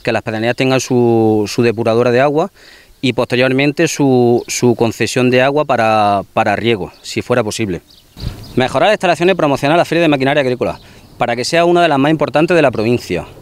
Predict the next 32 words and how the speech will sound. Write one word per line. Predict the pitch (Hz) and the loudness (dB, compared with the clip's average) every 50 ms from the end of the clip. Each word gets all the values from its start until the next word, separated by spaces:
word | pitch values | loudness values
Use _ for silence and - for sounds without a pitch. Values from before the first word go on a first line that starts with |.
| - - - - - - - - - - - - | -20 -20 -20 -20 -20 -20 -20 -20 -20 -18 -8 -4
Introducción | 131 139 135 - 143 151 147 120 160 185 208 | -2 -2 0 0 0 0 0 2 0 0 2
de | 190 | 2
nuevos | 180 185 196 190 | 2 2 2 2
modelos | 180 175 170 180 190 | 2 2 4 4 4
de | 185 | 2
ganadería | 165 156 143 143 135 127 131 131 147 143 110 - | 2 2 2 2 2 2 2 2 2 2 2 2
sostenible | - 123 120 - 120 127 156 185 208 202 | 0 -2 -2 0 2 4 4 4 4 4
y | |
con | 185 147 131 | 2 2 0
proyección | - 123 123 117 - 160 | 0 0 -2 0 2 0
económica, | 165 143 131 135 131 120 95 - 95 - - - - - - | 2 2 2 2 2 0 2 0 -2 -2 -2 -10 -16 -8 -4
el | - 117 | -4 -2
sector | - 127 120 - 156 160 170 | -2 -2 -2 0 0 0 0
ovino, | 147 139 139 131 101 82 87 - | 0 0 -2 -2 -4 -4 -8 -6
la | - 120 123 123 | -2 0 0 0
apicultura | 117 107 117 - 120 113 - - 135 131 113 92 78 - - - - - - | 0 -2 -4 -6 -6 -8 -6 -4 -2 0 0 0 -2 -4 -10 -20 -20 -12 -6
y | - 131 | -2 0
las | 123 120 | 0 2
nuevas | 127 147 170 165 | 2 2 2 0
tendencias | - 151 143 151 160 - 180 160 | 0 -2 -2 -2 -2 0 -2 0
como | 160 139 120 | 0 0 0
son | - 151 147 | 0 0 0
las | 143 | 2
granjas | 139 139 139 - 165 | 0 0 -2 -2 -2
de | 156 | -4
insectos. | 113 - 127 117 - - 92 76 - - - - - - - - - | -2 -2 -2 -2 -2 -2 -8 -10 -10 -12 -20 -20 -20 -20 -20 -14 -6
Fomentar | - 131 123 123 127 123 156 165 | -2 0 0 2 0 2 2 2
la | 196 | 2
agricultura | 185 170 151 139 139 131 156 170 180 | 2 0 -2 -2 -4 -2 0 0 2
ecológica | 170 147 131 139 135 131 110 113 104 | 2 2 0 0 0 -2 -2 -2 0
con, | 120 113 113 | 0 -2 -2
con | - - - - - 127 120 117 113 117 113 113 113 113 110 113 113 113 | -4 -8 -10 -4 -2 0 0 2 0 0 0 0 0 0 0 0 0 -2